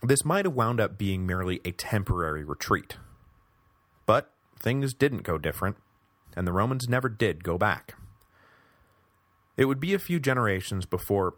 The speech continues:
cultural Romano Britain gave way to its Anglo-Saxon successor, but politically and militarily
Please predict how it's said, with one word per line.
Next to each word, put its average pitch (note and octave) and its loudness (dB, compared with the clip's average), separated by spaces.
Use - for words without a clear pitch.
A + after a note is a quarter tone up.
cultural G2+ 0
Romano F2 -2
Britain E2 -2
gave F#2+ 0
way E2+ 0
to E2+ -6
its D#2+ -6
Anglo-Saxon E2+ -4
successor, - -2
but - 0
politically C3 -2
and F2 -6
militarily C3 0